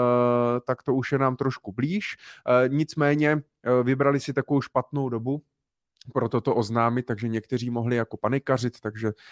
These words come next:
jsem, eh, dneska opis-, obepisoval, eh, klienty, že můžou být, eh,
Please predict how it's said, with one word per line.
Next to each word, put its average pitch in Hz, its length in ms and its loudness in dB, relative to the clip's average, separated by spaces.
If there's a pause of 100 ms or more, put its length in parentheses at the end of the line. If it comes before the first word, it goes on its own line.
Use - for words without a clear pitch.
(140)
jsem, 107 300 -2
eh, 98 220 0
dneska 101 600 -2
opis-, 117 420 -2
obepisoval, 120 840 -2 (400)
eh, 101 180 -2
klienty, 113 540 0
že 107 120 0 (160)
můžou 104 320 -6
být, 101 340 -2
eh, 107 40 0